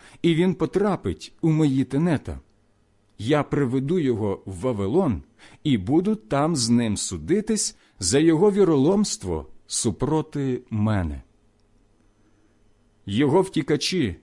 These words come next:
з усіх його полків поляжуть від меча. Котрі ж зостануться, розсиплються на всі вітри.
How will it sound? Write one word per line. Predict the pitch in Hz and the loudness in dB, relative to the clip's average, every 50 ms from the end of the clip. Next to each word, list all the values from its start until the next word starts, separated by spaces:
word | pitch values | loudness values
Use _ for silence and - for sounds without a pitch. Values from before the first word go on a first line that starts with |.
| _ _ | _ _
з | - 104 - - - | -6 -6 -6 -2 -2
усіх | 156 147 143 - - 202 185 - | 0 0 0 0 0 -2 -2 -2
його | 143 139 131 143 135 | -2 0 0 0 -2
полків | - 127 113 110 110 - 196 214 180 104 - - - _ - - _ _ _ _ | 0 -2 -2 -2 -2 -2 -2 0 0 0 -2 -6 -16 _ -20 -20 _ _ _ _
поляжуть | - 117 110 113 151 165 190 190 175 190 202 196 - - - _ _ | 0 2 2 2 2 0 0 -2 -2 -2 -4 -4 -6 -12 -20 _ _
від | - 82 95 123 127 | -8 -6 -4 -2 -2
меча. | 139 135 135 - - - 95 78 71 69 - _ _ _ _ _ _ _ _ _ _ _ _ - _ _ | 0 -2 -2 -2 -4 -6 -6 -6 -8 -10 -14 _ _ _ _ _ _ _ _ _ _ _ _ -20 _ _
Котрі | - 185 202 196 - 180 180 165 151 | 2 2 2 2 0 0 2 2 2
ж | 127 120 - - | 0 -2 -6 -8
зостануться, | 147 123 143 160 160 - - 208 220 214 180 131 98 - - - 90 80 73 - _ _ _ | -6 -4 -4 -2 -4 -2 0 0 2 2 2 2 0 -2 -4 -4 -4 -4 -4 -6 _ _ _
розсиплються | - 147 190 208 196 - - 165 156 156 - 175 190 185 - - 190 196 196 190 - | 0 2 2 2 2 2 2 2 2 2 2 0 0 0 0 0 0 0 0 -2 0
на | - 143 139 131 | 0 2 2 2
всі | 127 - - 131 127 | 0 -2 -2 -2 0
вітри. | 123 156 160 - - 107 92 80 76 71 | 0 -2 -4 -4 -4 -4 -2 -4 -4 -6